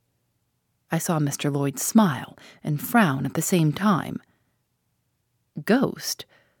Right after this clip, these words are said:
What? You are a baby after all. You are afraid of ghosts?" "Of Mister Reed's ghost I am. He died in that room and was laid out there. Neither Bessie nor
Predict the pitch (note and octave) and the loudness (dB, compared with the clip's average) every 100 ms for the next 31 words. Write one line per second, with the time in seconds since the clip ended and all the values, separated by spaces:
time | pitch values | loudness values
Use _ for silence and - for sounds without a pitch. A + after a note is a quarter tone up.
0 | _ - B3 C#4+ - _ _ _ _ - | _ -4 -2 -2 -10 _ _ _ _ 4
1 | A#3 D4 C#4+ A#3+ C#4 C#4 C4+ C4 - C#4 | 6 8 6 6 4 6 4 2 2 4
2 | D4+ - - _ _ _ _ F#3+ A#3 C4+ | 6 4 -2 _ _ _ _ 4 6 6
3 | A#3+ B3+ G#3+ - F3+ C4+ E4+ - _ - | 6 4 2 2 2 2 0 -8 _ -12
4 | - _ _ _ _ _ _ _ _ _ | -12 _ _ _ _ _ _ _ _ _
5 | _ - F#3 E3+ - C#3 F#3 C4+ - F3 | _ 2 4 2 0 0 2 0 2 2
6 | D#3 - D3 C#3 C3+ F#3 - _ _ _ | 2 0 0 0 -2 -2 -4 _ _ _
7 | _ G3 G#3+ A#3+ C#4 C#3 C3+ - C3+ - | _ 2 4 4 2 0 -4 -4 -6 -6
8 | - - - - F3 F#3 F#3+ G#3 G#3 B3 | -10 -14 -10 2 4 4 4 4 4 4
9 | D4 - - G1+ - _ _ _ _ _ | 2 -2 -6 -6 -14 _ _ _ _ _
10 | _ _ G#3 G3+ G3+ G#3 F#3+ - G3 - | _ _ 4 6 6 4 2 0 -2 -4
11 | _ - F#3+ | _ 0 0